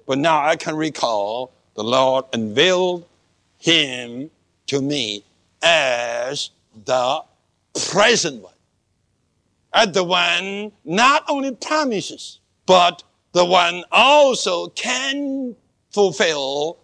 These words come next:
his promises. That was a kind of vision, a kind of seeing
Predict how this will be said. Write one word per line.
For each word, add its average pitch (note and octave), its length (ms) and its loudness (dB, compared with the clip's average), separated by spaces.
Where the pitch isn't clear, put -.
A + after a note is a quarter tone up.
his G#3+ 240 4
promises. C#3 680 -4
That C#3+ 380 0
was C#3 640 2
a B2+ 80 -8
kind D3 400 -6
of C#3+ 100 -8
vision, D#3+ 500 2
a C#3 120 -2
kind E3 360 -2
of D#3 100 -4
seeing A#3+ 560 4